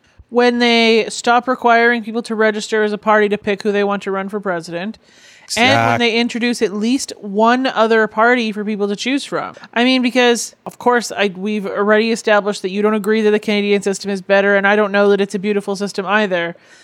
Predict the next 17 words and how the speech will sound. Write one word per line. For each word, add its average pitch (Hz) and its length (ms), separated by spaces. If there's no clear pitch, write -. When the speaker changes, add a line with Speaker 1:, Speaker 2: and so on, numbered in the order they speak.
Speaker 1:
but 208 120
there 226 140
are 214 320
a 208 120
lot 202 400
less 240 200
people 254 300
who 214 140
are 208 100
like, 180 320
"I'm 226 480
a 175 200
staunch - 880
progressive 240 560
conservative" 214 920
in 214 160
Canada, 185 600